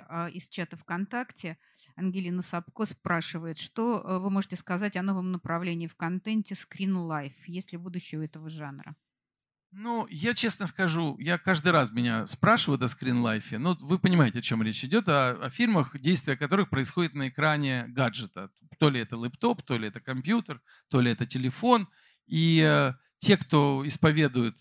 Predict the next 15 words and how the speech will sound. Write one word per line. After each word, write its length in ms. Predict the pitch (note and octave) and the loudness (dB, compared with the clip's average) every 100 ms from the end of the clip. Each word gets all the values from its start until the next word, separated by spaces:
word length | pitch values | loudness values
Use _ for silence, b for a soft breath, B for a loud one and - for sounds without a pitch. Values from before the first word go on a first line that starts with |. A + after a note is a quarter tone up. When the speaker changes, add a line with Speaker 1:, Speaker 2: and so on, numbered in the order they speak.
| _ | _
Speaker 2:
так 120 | A#2+ | -6
сказать, 220 | - A#2 | -4 -6
веру 320 | B2+ A#3+ A#3 | 4 6 6
под 160 | E3 C3+ | 4 0
названием 480 | B2 A2+ A#2+ A#2 A2+ | 0 0 -2 -4 -6
Screen 320 | - B2+ B2 | -6 -6 -4
Life, 200 | A2+ G2+ | -4 -6
считают, 400 | - - G#3 G3+ | -10 -2 0 0
что 100 | D3+ | -4
это 140 | C3 | -8
чуть 200 | - E3 | -4 -4
ли 60 | C#3+ | -4
не 80 | C3+ | -6
новая 300 | C3+ C3 B2 | -4 -2 -4
форма 440 | - D3 C3+ A#2 | -2 -2 -2 -8